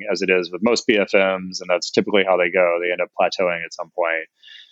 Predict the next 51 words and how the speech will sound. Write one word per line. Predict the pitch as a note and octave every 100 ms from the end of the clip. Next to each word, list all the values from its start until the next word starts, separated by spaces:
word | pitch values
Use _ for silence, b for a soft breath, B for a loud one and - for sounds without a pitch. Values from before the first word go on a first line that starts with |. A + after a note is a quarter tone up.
| B -
So | A2+
I | F#2+
kept | A2+ -
trying | G#2
to | G2
get | F#2
my | F#2
co-founder | - A#2 A2 F#2+ F2+
to | E2+
buy | F2 F#2+
them. | F2 E2+ -
I | _ _ _ _ -
was |
like, | G2+ G#2+
"These | A2
guys | G#2
are | A2+
executing | A2+ - A#2+ G#2+
on | G2+ F#2
product | C3+ A#2+ A2 -
much | A2+ -
faster | A#2+ A2 A#2
than | A2
NerdWallet, | G#2+ G#2 G#2 G#2 G2+ G2 G2 -
but | G2+
we | G#2 A2
have | G2+ G2 F2+
the | G2+ G2 G2 F#2 _ _ -
marketing | A2 A2 A2+ G2 G2
muscle, | F#2 G#2 F2+ E2
so | -
we | G2
should | F2+ G2 E2
team | - G2+
up." | G#2 E2 _ _ -
And | G2 F2+ F2+ F2 E2+ E2+ - _ _ _ -
NerdWallet | A#2 G#2+ G#2 G2 G2+ -
hadn't | G2+ G2+ F#2
quite | G#2 F#2
got | F#2
its | F2
feet | - F#2+
under | F#2 F2+
it | F2+ -
in | G#2+ F#2
terms | G2 F#2 F2+
of | F2 D#2+ - _ -
M | G#2+
and | G2
A. | F#2+ F2+ E2+ - F3
So | - G2+ F2+ F2